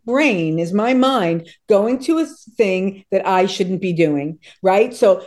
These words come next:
is my blind spot evident because I'm worrying about what that person's doing or about what they're working on or about what they're wearing instead of myself? So I think looking at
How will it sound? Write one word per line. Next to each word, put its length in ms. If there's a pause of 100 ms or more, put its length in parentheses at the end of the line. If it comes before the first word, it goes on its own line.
is 160
my 280
blind 400
spot 280
evident 380
because 180
I'm 200
worrying 280
about 220
what 160
that 260
person's 380
doing 240
or 60
about 260
what 240
they're 320
working 420
on 280 (180)
or 80
about 260
what 240
they're 180
wearing 580
instead 500
of 80
myself? 580 (240)
So 160
I 160
think 400 (100)
looking 640
at 340